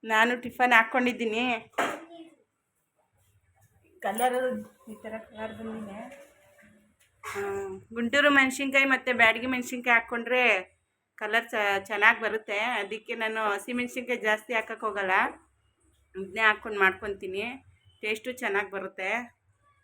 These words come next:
ಆ, ಟಿಫನ್ ಎಲ್ಲ ಮುಗಿಸ್ಕೊಬೇಕು, ಟ-, ಮುಗಿಸ್ಕೊಂಡು ಕಿಚನ್ ಕ್ಲೀನ್ ಮಾಡ್ಕೊಂಡು ಸ್ವಲ್ಪ ಸ್ಕೂಲ್ ಡ್ರೆಸ್ಗಳಿವೆ, ಅವೆಲ್ಲ ಒಕ್ಕೊಬೇಕು ಇವತ್ತು.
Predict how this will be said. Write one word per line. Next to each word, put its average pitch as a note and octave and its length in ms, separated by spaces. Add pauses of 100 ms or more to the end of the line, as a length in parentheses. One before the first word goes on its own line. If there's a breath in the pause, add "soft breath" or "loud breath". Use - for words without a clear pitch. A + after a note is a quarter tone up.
(460)
ಆ, G3+ 140 (520)
ಟಿಫನ್ G#3+ 280
ಎಲ್ಲ A3 180
ಮುಗಿಸ್ಕೊಬೇಕು, G#3 880
ಟ-, G3 380
ಮುಗಿಸ್ಕೊಂಡು G#3+ 680 (840)
ಕಿಚನ್ A3+ 320
ಕ್ಲೀನ್ A3 320
ಮಾಡ್ಕೊಂಡು G#3+ 680
ಸ್ವಲ್ಪ G3+ 280 (360)
ಸ್ಕೂಲ್ B3+ 240
ಡ್ರೆಸ್ಗಳಿವೆ, G3+ 680
ಅವೆಲ್ಲ G3+ 260 (260)
ಒಕ್ಕೊಬೇಕು G#3 500
ಇವತ್ತು. F3+ 340